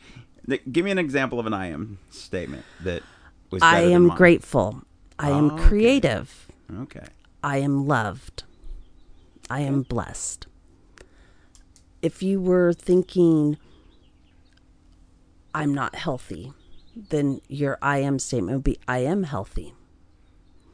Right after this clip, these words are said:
Speaker 2: Because, again, you wanna spin to the positive
Speaker 1: Right.
Speaker 2: and put that out there.
Speaker 1: Hmm.
Speaker 2: And so one of the things that we did was, um,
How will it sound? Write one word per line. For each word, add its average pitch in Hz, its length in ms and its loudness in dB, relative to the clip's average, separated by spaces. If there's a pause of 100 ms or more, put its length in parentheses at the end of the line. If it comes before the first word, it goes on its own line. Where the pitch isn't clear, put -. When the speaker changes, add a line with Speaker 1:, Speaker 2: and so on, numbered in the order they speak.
(140)
Speaker 2:
Because, 147 280 -2
again, 143 280 0
you 135 120 0
wanna 139 240 -2
spin 143 1000 -4
to 165 100 -4
the 139 120 -6
positive 120 600 -4
Speaker 1:
Right. - 180 -14 (240)
Speaker 2:
and - 140 -2
put - 200 -2
that 117 240 -4 (100)
out 110 220 -10
there. - 320 -14 (320)
Speaker 1:
Hmm. - 80 -12 (320)
Speaker 2:
And 160 320 6 (100)
so - 160 2
one 175 200 4
of 190 100 0
the 196 100 2
things 170 360 2
that 147 120 -4
we 147 160 -2
did 143 440 -2
was, 131 380 -2
um, 110 340 -8